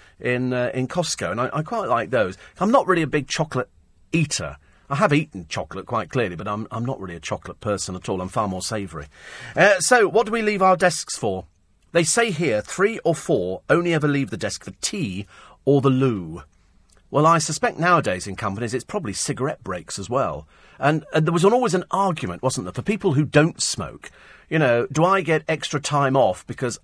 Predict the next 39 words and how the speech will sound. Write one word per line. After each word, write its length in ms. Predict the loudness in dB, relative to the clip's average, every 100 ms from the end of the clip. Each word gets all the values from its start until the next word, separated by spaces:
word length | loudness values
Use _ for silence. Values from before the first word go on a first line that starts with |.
| 0
I've 240 | 0 0
stayed 280 | -2 -4 -4
at 80 | -4
my 160 | -4
desk 280 | -4 -6 -4
working, 480 | -2 -2 -4 -8 -6
whereas 160 | -8
people 220 | -4 -4 -4
who 80 |
smoke 460 | -4 0 2 0 -4 -20 -20 -4
go 160 | 0 0
outside, 640 | 0 0 2 2 0 0
probably 260 | 0 2 0
in 60 |
the 40 | 0
course 280 | 0 0
of 40 | -2
a 60 |
day, 240 | 0 2 2
what, 260 | -2 -4
six 300 | -4 -6 -4
times, 380 | 2 4 4 0
you 60 | -4
think? 300 | -4 -6 -12 _ _ -6
Seven 360 | 0 2 2
times 360 | 2 2 0 -2
for 120 | -6
a 20 |
cigarette? 460 | -4 -2 0 -2 -4 -12 -10 0
Added 240 | 4 6
up, 320 | 6 4 2
it, 160 | 0 -2
it 160 | -4 -2
adds 260 | 0 0 -2
up 140 | -4
to 80 | -6
quite 300 | 0 0 2
a 40 |
bit. 400 | 2 2 0 -6